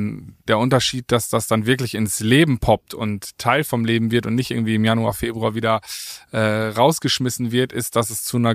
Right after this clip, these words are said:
irgendwie einer Gewohnheit wird, ne? Das, und das ist halt die Sache, dass man's machen muss,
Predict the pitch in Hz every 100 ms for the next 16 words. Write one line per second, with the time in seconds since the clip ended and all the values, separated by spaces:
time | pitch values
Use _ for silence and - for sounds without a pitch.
0 | 113 127 123 120 117 113 110 123 190 123
1 | 101 - 107 101 - 131 151 113 104 113
2 | - - - - - - 123 - 127 131
3 | _ - _ _ _ _ 131 _ _ _
4 | _ - 123 120 123 123 120 120 110 110
5 | 127 151 127 110 104 - - -